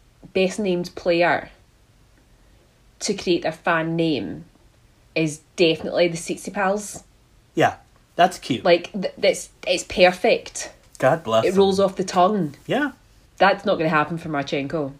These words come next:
Speaker 2: No.
Speaker 1: Look at me complimenting the Sexy Pals. Is that a compliment? That's a compliment, isn't it?
Speaker 2: That's a compliment.
Speaker 1: That's a
Speaker 2: They're
Speaker 1: compliment.
Speaker 2: creative.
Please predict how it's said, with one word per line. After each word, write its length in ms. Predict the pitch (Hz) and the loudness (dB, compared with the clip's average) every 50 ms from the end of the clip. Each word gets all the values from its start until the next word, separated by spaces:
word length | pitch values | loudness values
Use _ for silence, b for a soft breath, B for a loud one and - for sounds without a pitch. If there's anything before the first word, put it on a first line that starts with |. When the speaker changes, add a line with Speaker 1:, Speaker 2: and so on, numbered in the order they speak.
| _ _ _ - | _ _ _ -14
Speaker 2:
No. 540 | 117 117 113 110 110 110 110 107 107 110 110 _ _ _ _ B B B B B B | -10 -8 -6 -6 -4 -6 -6 -8 -10 -12 -14 _ _ _ _ B B B B B B
Speaker 1:
Look 340 | B 247 254 294 294 294 - | B 8 10 10 8 8 4
at 80 | 349 233 | 2 4
me 280 | 262 269 277 320 339 | 4 6 6 6 4
complimenting 680 | 339 - 262 254 247 247 254 - 294 285 277 262 - 214 | 4 4 6 6 6 4 2 0 2 4 4 4 2 -2
the 40 | 226 | -6
Sexy 300 | 220 - 262 - - 294 | -6 -6 -8 -6 -6 -6
Pals. 580 | 285 302 302 262 202 170 156 - - - - - _ _ _ _ _ _ _ _ _ _ _ _ _ _ _ _ _ _ _ _ _ _ _ _ _ _ _ _ _ _ _ _ _ _ _ _ _ _ _ - _ _ _ _ | 0 2 4 4 4 2 0 -4 -10 -16 -18 -20 _ _ _ _ _ _ _ _ _ _ _ _ _ _ _ _ _ _ _ _ _ _ _ _ _ _ _ _ _ _ _ _ _ _ _ _ _ _ _ -20 _ _ _ _
Is 60 | - - | -10 -10
that 100 | 494 - | -8 -4
a 40 | |
compliment? 640 | - 427 415 403 - 453 440 403 220 160 262 - - | 0 0 0 0 0 0 2 2 2 0 -2 -6 -6
That's 140 | - 453 - | -6 -4 0
a 20 | |
compliment, 460 | - 285 202 185 175 - - 254 208 | 4 4 4 4 4 -2 -2 -2 -2
isn't 160 | 254 254 320 | 0 -2 2
it? 20 | 427 | 2
Speaker 2:
That's 200 | 240 269 - 359 | 2 2 2 0
a 60 | 330 | -4
compliment. 680 | - - 190 190 185 185 185 180 190 220 269 294 - _ _ _ _ _ _ _ - | 0 2 2 0 0 0 -4 -2 0 0 0 0 -4 _ _ _ _ _ _ _ -10
Speaker 1:
That's 160 | 320 302 - | -10 -6 -4
a 20 | 165 | -4
Speaker 2:
They're 60 | 190 | -2
Speaker 1:
compliment. 400 | 254 247 214 226 156 139 143 139 | 0 2 4 6 6 6 4 2
Speaker 2:
creative. 300 | 165 196 247 254 - - | 2 0 -2 -4 -8 -20